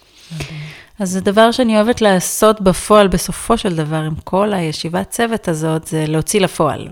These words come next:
Speaker 2: וההוצאה לפועל היא בעצם להזמין אנשים לרפואה טובה. אם זה לטקסים של, אה,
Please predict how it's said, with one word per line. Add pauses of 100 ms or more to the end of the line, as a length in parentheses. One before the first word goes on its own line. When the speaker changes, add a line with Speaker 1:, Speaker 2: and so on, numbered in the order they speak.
Speaker 2:
וההוצאה
לפועל
היא
בעצם
להזמין
אנשים
לרפואה
טובה. (800)
אם
זה
לטקסים
של,
אה,